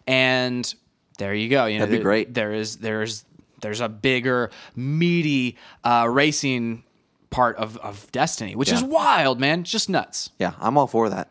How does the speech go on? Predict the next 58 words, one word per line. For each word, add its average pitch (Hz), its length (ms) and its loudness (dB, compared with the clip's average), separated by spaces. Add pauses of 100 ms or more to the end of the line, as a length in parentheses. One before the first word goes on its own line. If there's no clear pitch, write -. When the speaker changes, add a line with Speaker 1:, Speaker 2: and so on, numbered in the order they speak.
Speaker 1:
Yeah, 147 220 4
and 165 100 0
it 175 60 0
feels 247 220 2
very 220 180 4
arcade. 196 280 4
It 196 80 4
feels 190 200 2
a 185 40 0
lot 180 240 4
like, 165 240 2
uh, 143 640 4
like, 131 360 0 (680)
not 147 520 2
quite 202 180 4
like 156 160 0
the 147 100 -8
F-Zero 139 560 2
X. 127 380 0
It's 127 120 -4
just 135 160 -4
not 135 140 2
as 117 100 -6
responsive 120 400 -2
as, 117 220 -4
and 113 160 -8
fast-paced 120 520 0
Speaker 2:
Yeah. 127 40 -2
Speaker 1:
as 117 60 -8
that, 123 260 2
but 139 260 4
it 135 80 0
does 139 220 0
feel 147 240 2
a 131 40 2
lot 131 240 4
like, 123 280 2
uh, 120 300 0
oh, 139 120 2
what's 131 220 0
the 131 100 -2
one 127 200 0
that 113 100 -4
you're 120 180 0
on 120 120 0
the, 110 200 0
the 110 240 -2
boats 113 520 -4
on 113 160 -4
the 110 80 -4
water? 107 360 -2
I 107 120 -6
can't 117 240 -10
remember 110 240 -6
the 110 80 -6
name 110 220 -4
of 107 80 -6
it. 107 160 -6